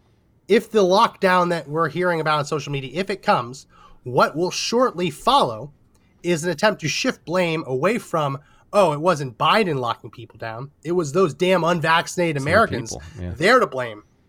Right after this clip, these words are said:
Speaker 1: They're to blame." So instead of everyone rallying against government, neighbor will turn against neighbor and say, "Hey, I did my part. I got vaccinated. You
Speaker 2: Why
Speaker 1: didn't get
Speaker 2: didn't you?
Speaker 1: vaccinated, you
Speaker 2: Why didn't you
Speaker 1: selfish."
Speaker 2: do it?
Speaker 1: Yeah, yeah. That's what they want. And that is what the founders were so terrified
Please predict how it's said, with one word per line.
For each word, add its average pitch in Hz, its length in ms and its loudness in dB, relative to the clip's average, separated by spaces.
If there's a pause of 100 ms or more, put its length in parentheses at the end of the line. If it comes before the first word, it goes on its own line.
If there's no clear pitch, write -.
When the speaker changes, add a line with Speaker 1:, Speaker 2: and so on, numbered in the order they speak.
(480)
Speaker 1:
They're 226 160 2
to 214 60 2
blame." 120 260 -6 (500)
So 190 280 4
instead 247 460 2
of 170 300 4
everyone 202 500 2
rallying 175 380 2
against 143 340 -6
government, 233 420 2 (760)
neighbor 208 500 2
will 160 140 -2
turn 202 260 0
against 156 340 -4
neighbor 170 420 -2 (720)
and 165 160 -2
say, 180 120 0
"Hey, 175 180 4
I 165 180 4
did 180 200 2
my 143 160 0
part. 147 200 0
I 165 100 4
got 165 200 0
vaccinated. 135 500 -4
You 202 140 -2
Speaker 2:
Why - 60 0
Speaker 1:
didn't 214 140 2
get 113 60 2
Speaker 2:
didn't 107 100 0
you? 98 40 -4
Speaker 1:
vaccinated, 120 420 2
you 113 40 -2
Speaker 2:
Why 165 140 6
didn't 151 300 2
you 147 80 0
Speaker 1:
selfish." 131 160 -4
Speaker 2:
do 110 240 0
it? - 160 -8
Speaker 1:
Yeah, 185 320 2 (200)
yeah. 226 180 -2 (240)
That's 240 260 2
what 269 100 -4
they 202 140 -2
want. 190 340 2
And 156 220 -6
that 202 280 2
is 185 140 2
what 185 160 -2
the 160 60 -8
founders 214 480 -2
were 156 80 -6
so 160 160 -6
terrified 139 720 -4